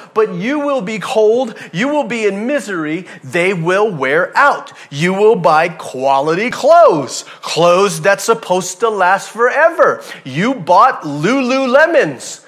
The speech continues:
They're supposed to last forever. You guys know what Lululemon is?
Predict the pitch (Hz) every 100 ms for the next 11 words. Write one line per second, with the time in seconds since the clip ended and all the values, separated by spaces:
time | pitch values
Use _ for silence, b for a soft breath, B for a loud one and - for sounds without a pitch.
0 | B 160 170 220 180 196 233 - 262 247
1 | 214 240 - 254 269 285 339 339 233 -
2 | - - 139 180 165 175 170 165 175 165
3 | 151 165 160 160